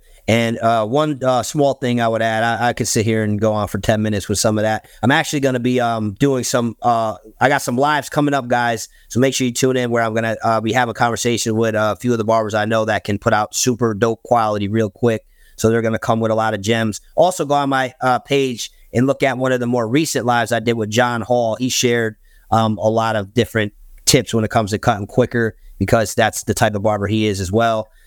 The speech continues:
Um, but one thing I would add is do your best to try to only cut the hair once, because we, we spend so much time going over the same areas way more than we need to. You know, for example, if I'm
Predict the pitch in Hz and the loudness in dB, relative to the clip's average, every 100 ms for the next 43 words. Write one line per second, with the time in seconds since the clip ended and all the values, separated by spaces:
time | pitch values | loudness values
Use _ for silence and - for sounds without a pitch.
0 | _ - 110 101 117 107 135 170 165 156 | _ -2 0 0 -2 0 0 0 2 0
1 | 147 135 127 135 139 135 _ _ - 131 | 0 0 0 0 -2 -6 _ _ 0 0
2 | 110 127 226 262 202 208 202 156 185 175 | 0 0 2 2 2 0 -2 0 2 2
3 | 156 170 165 - 165 - 139 160 135 104 | 0 -2 -2 0 -2 0 0 0 0 0
4 | 123 123 - - - - - 139 - 147 | 0 -2 -4 -12 -14 -20 -10 -2 2 2
5 | 139 127 - _ - 131 170 160 160 - | 0 -4 -12 _ -6 0 0 0 -2 0
6 | 202 220 202 180 - 170 175 156 139 226 | 0 0 0 -2 0 0 0 -2 -4 -2
7 | 151 190 180 220 269 170 143 - 156 147 | 0 2 0 0 0 -2 -2 0 0 0
8 | 135 143 147 143 131 - 110 160 180 170 | 0 0 0 0 -4 -4 0 0 0 0
9 | 170 160 151 147 135 139 123 113 123 151 | 0 0 0 -2 -2 -2 -2 0 0 0
10 | 143 - 107 98 - - 110 139 135 143 | 0 -2 -2 -4 -12 -6 2 2 2 0
11 | 139 117 156 165 143 135 151 160 151 | 0 0 0 0 0 0 2 0 0